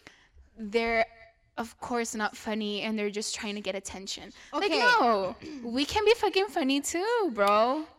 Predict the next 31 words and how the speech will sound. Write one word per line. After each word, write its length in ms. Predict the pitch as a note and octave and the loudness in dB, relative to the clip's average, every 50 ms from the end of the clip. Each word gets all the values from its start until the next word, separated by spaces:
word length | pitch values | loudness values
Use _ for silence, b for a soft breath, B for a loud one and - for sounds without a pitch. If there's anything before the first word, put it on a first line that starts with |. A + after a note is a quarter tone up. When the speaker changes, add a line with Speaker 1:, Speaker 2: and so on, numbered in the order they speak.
| _ | _
Speaker 2:
Yes, 340 | - F4 G4 E4 C4+ B3+ - - - | -4 -2 -2 -2 -4 -6 -10 -6 -4
I 120 | C4 C4+ | -4 -4
get, 520 | B3+ C#4 D4+ E4+ G4 G#4 G4+ G4 E4 - - | -2 -2 -4 -4 -4 -6 -6 -8 -10 -10 -10
okay, 300 | B3+ C4 B3+ B3+ G#3+ G3+ - | -10 -8 -6 -6 -8 -8 -10
I 100 | - A#3 | -12 -14
follow 460 | A3 - - - B3+ C4+ D4 E4+ F4 - | -14 -14 -14 -14 -12 -10 -8 -8 -8 -8
a 80 | - A#3 | -8 -8
lot 380 | G#3+ G#3 G3 G3 F#3+ F#3 G#3 A#3 | -8 -8 -8 -8 -8 -8 -8 -10
of 140 | B3+ B3 | -12 -12
meme 260 | A#3 G#3+ G3 F#3 F#3+ G#3 | -14 -14 -12 -12 -12 -12
pages, 560 | A#3 B3 B3+ B3 B3+ D4 D#4 D#4+ E4 D#4+ - - _ - | -12 -12 -10 -10 -8 -8 -6 -6 -8 -10 -12 -18 _ -14
and 160 | B3+ A#3 A3+ | -14 -8 -6
they 120 | A#3 A#3+ | -4 -4
always 380 | B3 B3+ D4+ G4 G4+ D#4+ - - | -4 -2 0 0 -2 -2 -6 -10
laugh 400 | A3 F#3 F#3 - - B3 D4 C#4+ - - - | -10 -10 -8 -6 -6 -8 -8 -10 -14 -18 -12
at 180 | - C4+ B3+ A3+ G3+ G3+ _ _ _ _ _ _ _ _ _ _ | -10 -8 -8 -8 -12 -16 _ _ _ _ _ _ _ _ _ _
girls 580 | - G3 G3 G3 F#3+ G3+ A3+ B3 C4 - - | -10 -8 -8 -8 -8 -8 -8 -10 -12 -14 -16
because 540 | - B3+ A3+ - B3 A3+ A3 G#3 - - - _ _ | -16 -14 -10 -8 -6 -6 -6 -8 -12 -18 -20 _ _
they 100 | - G3+ | -12 -12
try 180 | G#3+ - A#3+ A#3 | -12 -10 -10 -8
to 60 | B3+ | -8
be 100 | B3 B3 | -8 -8
funny, 240 | A#3 - B3 B3 C4 | -10 -10 -12 -12 -12
but 120 | B3 A#3 | -12 -10
they're 140 | G3 F#3+ G#3 | -10 -10 -8
not 140 | A3 A#3+ A#3 | -8 -10 -10
funny, 200 | - B3+ C4 C#4 | -10 -12 -12 -8
which 280 | B3 B3 B3 - - - | -8 -8 -8 -8 -10 -14
is 180 | C#4 - - | -14 -14 -14
true. 360 | - - C4+ C4+ C#4 C#4+ C#4+ - | -12 -10 -8 -6 -6 -6 -8 -8
Like, 280 | - B3+ B3 A#3 A3 | -8 -8 -8 -8 -8